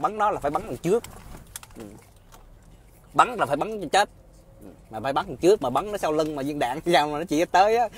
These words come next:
mình cũng bị, <laughs> mình cũng bị kết tội. Đó. Nó, nó, nó nhiều cái thứ lắm, chứ không phải là giống như các bạn nghĩ. À, các bạn, các bạn thấy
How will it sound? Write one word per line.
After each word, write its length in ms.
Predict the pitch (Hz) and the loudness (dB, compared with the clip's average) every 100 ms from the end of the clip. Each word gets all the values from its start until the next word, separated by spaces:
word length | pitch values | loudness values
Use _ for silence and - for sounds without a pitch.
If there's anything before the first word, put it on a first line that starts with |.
| 262 254 - | -14 -14 -6
mình 240 | 139 139 | 0 0
cũng 220 | 135 151 170 | 2 -2 0
bị, 380 | 123 131 143 156 151 160 170 151 | 0 0 0 2 2 0 -2 -4
<laughs> 480 | - - - - - | -6 -20 -20 -16 -6
mình 180 | 135 | -4
cũng 160 | 139 165 | 0 0
bị 80 | 139 | 0
kết 180 | 180 185 | 0 2
tội. 300 | 131 120 143 - - - - - - | 2 2 -2 -8 -20 -20 -20 -20 -16
Đó. 160 | 127 - - - - - | -16 -16 -20 -20 -20 -2
Nó, 120 | 233 - 254 | 2 6 6
nó, 120 | 226 208 - - | 4 0 -8 -6
nó 100 | 233 | 0
nhiều 220 | 240 175 | 4 6
cái 480 | 180 226 254 277 277 | 6 6 6 0 -2
thứ 120 | 254 | 0
lắm, 420 | 269 285 302 285 240 | 0 2 0 -2 -4
chứ 100 | 254 | -2
không 80 | 247 | -2
phải 300 | 214 160 190 | 0 0 0
là 60 | 196 | 0
giống 260 | 180 233 | -2 -4
như 240 | 254 208 196 | -2 -4 -4
các 180 | - 165 | -4 0
bạn 280 | 139 151 | 0 0
nghĩ. 420 | 165 139 214 240 202 175 - - - - | -2 -2 -2 -4 -8 -10 -16 -20 -20 -20
À, 80 | 139 135 | -18 -4
các 80 | 185 | 0
bạn, 180 | 143 131 | 0 0
các 120 | 185 | -2
bạn 160 | 131 | -2
thấy 360 | 147 170 196 214 | -2 -2 -2 -4